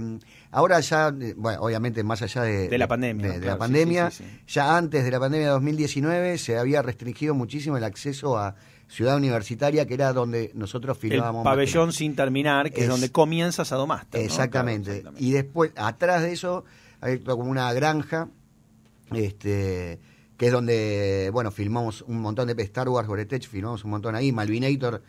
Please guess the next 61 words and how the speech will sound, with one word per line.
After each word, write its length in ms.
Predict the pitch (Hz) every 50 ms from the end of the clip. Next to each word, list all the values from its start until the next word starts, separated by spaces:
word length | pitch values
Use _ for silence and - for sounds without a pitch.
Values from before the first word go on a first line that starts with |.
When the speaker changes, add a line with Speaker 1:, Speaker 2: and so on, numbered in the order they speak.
| - - - -
Speaker 1:
se 180 | - - 101
filmó 280 | - - 104 107 107 104
ahí 160 | 110 135 151
Speaker 2:
En 60 | 147 131
Speaker 1:
también. 180 | - 139 139 135
Speaker 2:
Reserva 260 | 139 139 175 180 175
Ecológica 400 | 139 147 156 175 - 165 151 135
también, 400 | 127 120 131 160 180 156 127 131
¿no? 180 | 139 151 170
Toma, 120 | 160 - 135
Speaker 1:
Ahí, 120 | 147 147 131 117
Speaker 2:
sí, 0 |
sí, 100 | - 127 123 110
Speaker 1:
ahí, 140 | 110 123 135
Speaker 2:
claro, 140 | 127 113
Speaker 1:
ahí 60 | 127 135
Speaker 2:
claro, 160 | 123 113 110
Speaker 1:
mismo. 0 |
Speaker 2:
claro. 160 | 107 113 107 98 - - - _ _ _ _ - 107 107 104
Speaker 1:
Este, 640 | 98 101 - 117 110 107 104 101 104 104 92 - - - - - - - - -
Speaker 2:
¿Y 80 | 185
cómo 180 | - 254 254 311
Speaker 1:
y 40 | 302
Speaker 2:
es 20 |
la 60 | 285
historia? 240 | 220 - 240 233 220
Pará, 220 | - 202 196 147
eh, 160 | 160 165 156 143
porque 240 | 127 147 143 139
se 140 | 131 139 160
ve 160 | 175 202 208
ahí 160 | 196 190 190 190
en 80 | 175
el 100 | 165 156
do-, 100 | 151 151
el 140 | - 151 143
documental, 460 | 143 139 139 147 143 143 143 175 147
cuando 200 | 127 139 135 139
utilizan 420 | 135 139 147 165 196 - - 175 180
una 140 | 190 190
explosión... 880 | 175 - - - 156 139 143 135 135 - 185 190 190 196 196 196 214 - - _ _ _ _ _ _ _ _ _ _ _ _ _ _ _ _ _ _ - -
Cuando 220 | - 139 143 147
filma 380 | - - - 233 240 240 226 214
una 100 | 202 190
explosión 280 | 160 170 180 160 214 202
de 60 | 196
otro 240 | 196 190 185 175 135
plano 380 | 160 190 208 226 226 226 214
para 140 | - 170 156
usarlo 240 | 151 - 190 185 185
ustedes. 380 | - - - 190 156 135 117 143
Speaker 1:
Eso, 400 | 165 - - 185 185 180 175 - 180
eso 260 | - 160 160 - 190
fue 200 | - - 185 170
que 60 | - 156
porque 220 | 143 135 110 131
habíamos 300 | 127 139 156 156 147 135
conseguido, 680 | - - 127 113 101 - 120 127 143 151 156 156 156 139
conseguimos 460 | 117 107 98 135 135 147 143 135 - 127
en 240 | 117 117 117 127
Wilde, 580 | 147 170 175 175 170 165 170 175 175 180 185 -